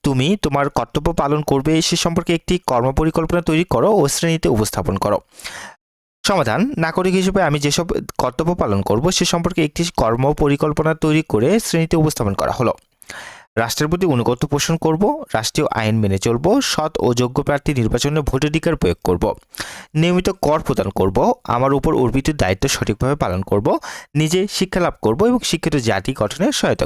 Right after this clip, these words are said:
করব, রাষ্ট্রের, রাষ্ট্রের সেবায় নিজেকে নিয়োজিত করব বা রাখব। তো এই ছিল তোমাদের জন্য মূলত আজকের এই আলোচনাটি। ভিডিওটি ভালো লেগে থাকলে লাইক দিবে এবং অবশ্যই, অবশ্যই লার্ন ফ্লুয়েন্সি চ্যানেলটিকে সাবস্ক্রাইব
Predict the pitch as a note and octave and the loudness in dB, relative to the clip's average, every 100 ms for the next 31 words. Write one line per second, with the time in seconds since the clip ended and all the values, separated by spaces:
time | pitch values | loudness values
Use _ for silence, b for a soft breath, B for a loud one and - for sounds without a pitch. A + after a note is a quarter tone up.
0 | - F#3 - D4 B B - A2 A2 - | -2 0 0 -4 B B -6 -4 -4 -2
1 | E3 D4 B B - A2 - C#3+ - A2 | 0 0 B B -4 -2 0 -2 0 0
2 | A2 E3 C#4 B B - B2+ C3+ C#4 D#4 | 2 2 0 B B -2 0 0 0 2
3 | C4+ A2 F2+ E2 G2 F2 F2+ - _ - | 2 2 -2 0 0 2 0 -2 _ -4
4 | A#2+ - - A2 G#2+ G2 F#2+ - B B | -4 -4 -2 0 0 0 -2 -2 B B
5 | B B F3+ F3+ G#3 G#3+ D#3+ D3+ E3+ A3+ | B B 0 2 0 0 0 0 2 2
6 | F#3+ G#3+ A3 E3+ A#2+ - G#2 F#2 F#2+ - | 2 2 2 0 -2 0 0 0 -4 -4
7 | F#2 - - - B2+ D#3 D#3+ E3 E3+ F3 | -4 -6 -10 -6 -2 0 0 0 0 0
8 | E3+ D#3 F#2+ G2 - C#3+ C#3+ B2 - D3+ | 0 0 0 -2 0 2 2 2 2 0
9 | D3+ D#3 G#2 G2 - A#2+ B2+ A#2 F#2+ F#2 | 0 0 0 0 0 -2 -2 -4 -4 -4
10 | - - B2+ - | -4 -2 -4 -4